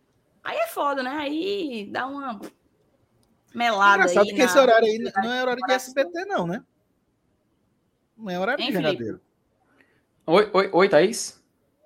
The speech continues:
Speaker 1: Esse horário aí é horário de, de S B T?
Speaker 2: Não, que o jogo hoje, o jogo hoje foi transmitido pra Recife, no S B T, será?
Speaker 3: É, eles vão provavelmente localizar. É, transmissão localizada.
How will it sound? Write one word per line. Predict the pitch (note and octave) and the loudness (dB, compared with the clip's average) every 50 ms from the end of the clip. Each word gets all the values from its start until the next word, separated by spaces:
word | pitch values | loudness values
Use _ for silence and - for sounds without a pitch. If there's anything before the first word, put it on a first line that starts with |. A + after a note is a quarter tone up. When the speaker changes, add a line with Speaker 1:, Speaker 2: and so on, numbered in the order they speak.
| _ _ _ _ _ _ _ _ _ _ _ - - _ _ _ _ _ | _ _ _ _ _ _ _ _ _ _ _ -20 -20 _ _ _ _ _
Speaker 1:
Esse | - G#3 G#3 - | -12 -8 -2 0
horário | B3+ A#3+ B3+ B3 B3 B3+ | 2 4 4 2 2 0
aí | A#3+ A#3+ A#3+ | -2 -4 -4
é | B3 B3+ C4 B3+ | -4 -2 0 2
horário | A#3+ A3+ A3 G#3+ G#3 G3+ G#3 G3+ | 2 2 2 0 -2 -2 -4 -6
de, | G3 F3 F#3+ G3 F#3+ F#3+ F#3 F3+ F3 F3 E3 D#3+ | -8 -10 -10 -10 -8 -8 -6 -6 -6 -8 -10 -8
de | F3 F#3 | -6 -8
S | E3+ F3 - - | -8 -8 -8 -12
B | E3 E3 | -12 -12
T? | D#3+ - G#3 C#4 G#4+ - _ _ _ _ _ _ _ _ - | -10 -8 -8 -8 -8 -10 _ _ _ _ _ _ _ _ -10
Speaker 2:
Não, | F#4 G4 A#3+ | -6 -6 -4
que | E3 F#3 | 0 0
o | F3+ F3 | 2 4
jogo | D#3 F#3+ F3+ E3+ | 4 4 4 4
hoje, | E3+ F3 F3+ F3 F3 - - | 4 2 2 0 -2 -6 -8
o | D3+ C#3+ | -6 -4
jogo | D#3+ F#3+ F3+ F#3 | -2 0 0 0
hoje | F#3+ F#3 | 0 -2
foi | G3+ | -4
transmitido | F#3 F#3+ F3+ F3 F3 E3+ G3+ G3 | -6 -6 -6 -6 -4 -6 -6 -6
pra | - G#3+ | -4 -2
Recife, | F#3 E3+ C#3+ - G#3+ C#4+ D4+ - | -4 -4 -4 -6 -10 -12 -12 -12
no | E4+ A3+ | -10 -10
S | E3 D#3 - - | -8 -8 -8 -10
B | D3 C3+ | -12 -10
T, | - D#3+ G3+ | -10 -12 -12
será? | - - C3+ C#3 D3 - _ _ _ _ _ | -10 -10 -10 -10 -12 -14 _ _ _ _ _
Speaker 3:
É, | F3+ F3 D#3 C3+ B2 - | 6 8 8 8 6 4
eles | D3+ D#3 E3+ D#3+ | 2 0 0 2
vão | - F#3 F#3 | 2 2 2
provavelmente | F#3 F#3 F#3+ F#3 F3+ F3+ F#3 F#3 F3+ | 2 2 4 4 4 4 4 0 0
localizar. | F3+ F3+ E3+ - F3+ F3 F#3+ E3+ F3 D3+ C3 - - - | -2 -2 0 2 2 2 2 4 4 4 4 2 -2 -12
É, | - A#2 A2+ | -14 -12 -12
transmissão | G#2+ - _ B2 A#2 A#2 C3 B2 - C3+ C3 | -12 -12 _ -12 -10 -10 -10 -10 -6 -6 -6
localizada. | C3 B2+ - C3+ D3+ D#3 C#3+ A#2+ G#2+ G2+ - A#2 | -4 -2 -2 -4 -4 -4 -4 -4 -6 -6 -8 -16